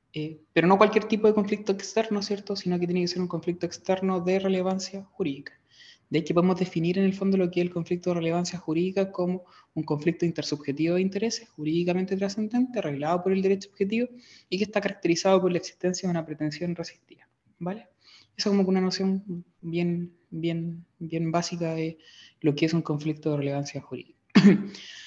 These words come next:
Dichos conflictos, como dije, ¿cierto? Son relevantes para el derecho, el derecho quiere hacerse cargo de ellos. ¿Y por qué se quiere hacer cargo de ellos? Porque uno de sus fines es la paz social.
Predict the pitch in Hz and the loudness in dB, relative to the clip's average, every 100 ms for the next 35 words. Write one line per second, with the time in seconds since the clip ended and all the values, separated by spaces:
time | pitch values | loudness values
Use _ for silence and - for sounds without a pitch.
0 | - - - - _ - 208 240 247 240 | -20 -20 -20 -20 _ 2 4 6 8 8
1 | 254 269 262 - 202 220 226 247 247 240 | 8 4 2 2 6 6 6 4 4 2
2 | 240 226 214 208 180 196 196 - 196 196 | 2 2 2 4 4 4 0 0 4 6
3 | 202 226 - 190 165 165 143 147 165 160 | 6 4 0 -4 -4 -4 -4 -2 -2 -2
4 | 160 175 175 185 214 196 185 139 139 - | 0 0 2 2 2 2 0 -2 -6 -6
5 | 147 160 170 170 175 180 175 180 190 208 | -4 -2 -2 -2 -4 -4 -2 -2 0 0
6 | 196 196 165 160 180 185 190 190 208 208 | -2 -4 -6 -4 -2 0 -2 -4 -4 -4
7 | 196 180 185 196 - 135 | -4 -4 -6 -8 -8 -10